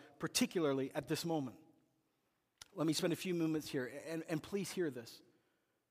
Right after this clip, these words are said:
For you who, again, as we always say, who are not Christians, or you're Christians in name only, I say the same thing to you I said last week. God, at this moment,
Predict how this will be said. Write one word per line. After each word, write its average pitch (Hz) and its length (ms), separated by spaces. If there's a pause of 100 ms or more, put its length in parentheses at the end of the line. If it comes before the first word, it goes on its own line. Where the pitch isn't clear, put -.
(460)
For - 100
you 220 220
who, 208 360 (100)
again, 147 540 (300)
as 147 160
we 165 80
always 165 220
say, 165 180
who 156 160
are 147 80
not 165 220
Christians, 127 440 (800)
or 156 160
you're 151 80
Christians 165 460
in 151 100
name 147 240
only, 139 400 (540)
I 151 80
say 196 160
the 175 100
same 208 300
thing 202 180
to 185 140
you 180 80
I 156 80
said 165 180
last 156 280
week. 143 280 (720)
God, 208 340
at 139 220
this 220 240
moment, 170 420